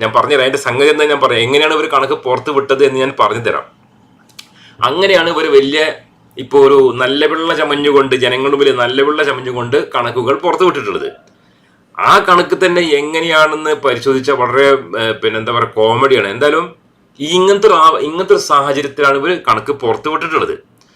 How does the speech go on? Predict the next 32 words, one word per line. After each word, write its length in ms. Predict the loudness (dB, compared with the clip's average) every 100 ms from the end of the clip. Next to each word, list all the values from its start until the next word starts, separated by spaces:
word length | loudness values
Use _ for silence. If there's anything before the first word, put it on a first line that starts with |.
| _ _ _ _ _ _ _ _ _
പിന്നെ 240 | -2 2
അതിൻ്റെ 460 | 2 2 0 2 4
ഇടയിൽ 220 | 6 4
ചെയ്യുന്ന 320 | 2 -2 0
മറ്റുള്ള 580 | 2 2 -2 2 2 2
നാടകങ്ങൾ 560 | 2 2 2 0 0 0
എന്താന്ന് 280 | 2 0
വെച്ചാല്, 460 | 0 -2 0 0 -2 -8 _
അതായത് 200 | -2 2
ഒരുപാട് 760 | 2 2 0 0 0 0 -2
നാടകമാണ് 560 | 0 2 2 2 2 0
ഇപ്പൊ 120 | 0
കളിക്കുന്നത്. 360 | 0 0 -2 -8
ഇപ്പൊ 320 | -4 -4 -4
പ്രൊപ്പഗാൻഡ, 640 | -4 0 0 0 -2 -4 -6 -8 _ _ _
വ്യാജ 540 | -2 2 2 2 2
ന്യൂസുകളുടെ 1080 | 0 0 -4 -2 -2 0 0 0 0 0 -6
ഒരു 200 | -6 -6 -6
ഘോഷയാത്ര 580 | -2 2 2 0 -2 0
അഴിച്ചുവിട്ടിരിക്കുകയാണ്. 840 | 0 0 0 0 0 -6 -6 -8 -8 -16 -12
അതിന് 180 | -10 -6 -2
പണം 220 | -2 -2
ഉണ്ടല്ലോ 260 | -6 -6
അവരുടെ 160 | -4 -6
അടുത്ത്, 180 | -8 -14 _ _ _ _
ബി 60 | -16
ജെ 120 | -12
പിക്കാരുടെ 300 | -6 -4 -4
അടുത്ത് 160 | -4
ഇഷ്ടംപോലെ 320 | -10 -6 -4 -2
പണം 180 | -2
ഉണ്ടല്ലോ. 200 | 0 -2